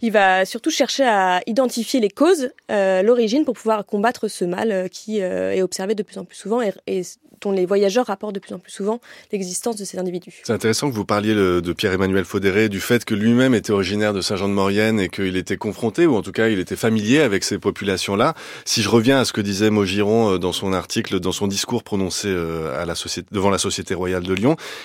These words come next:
Speaker 2: il dit, euh, que la simplicité des Valaisans les leur fait considérer, regarder comme les anges tutélaires des familles, et celles qui n'en ont pas se croient assez mal avec le ciel. Alors, ce que,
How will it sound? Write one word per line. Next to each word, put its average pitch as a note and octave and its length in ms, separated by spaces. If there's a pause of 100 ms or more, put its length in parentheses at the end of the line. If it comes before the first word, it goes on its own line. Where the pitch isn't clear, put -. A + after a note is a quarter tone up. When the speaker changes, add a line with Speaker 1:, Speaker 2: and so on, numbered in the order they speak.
Speaker 2:
il A2 120
dit, C#3 260
euh, G2+ 340
que G2 580
la F2+ 220
simplicité B2 720
des G#2 100
Valaisans G#2 680 (460)
les A2+ 120
leur G2+ 120
fait C#3+ 120
considérer, C3 600 (240)
regarder C3+ 560
comme C#3 380
les G2+ 300
anges D#3 200
tutélaires C3 480
des G#2+ 80
familles, A2 480 (420)
et F#2+ 80
celles D3+ 240
qui B2 140
n'en G#2 160
ont G2+ 100
pas D#3 460
se - 180
croient C3+ 340
assez A2 360
mal C3+ 380
avec G#2+ 260
le A2 100
ciel. F#2 400 (340)
Alors, F2 160
ce - 120
que, - 60